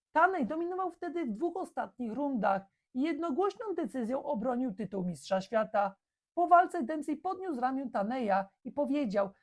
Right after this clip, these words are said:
„Byłeś najlepszy, stoczyłeś sprytną walkę, dzieciaku”.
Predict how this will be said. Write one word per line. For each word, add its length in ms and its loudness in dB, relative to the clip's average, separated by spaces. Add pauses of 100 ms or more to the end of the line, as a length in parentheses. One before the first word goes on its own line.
(160)
„Byłeś 340 0
najlepszy, 500 -4
stoczyłeś 500 -6
sprytną 560 -4
walkę, 380 0
dzieciaku”. 680 2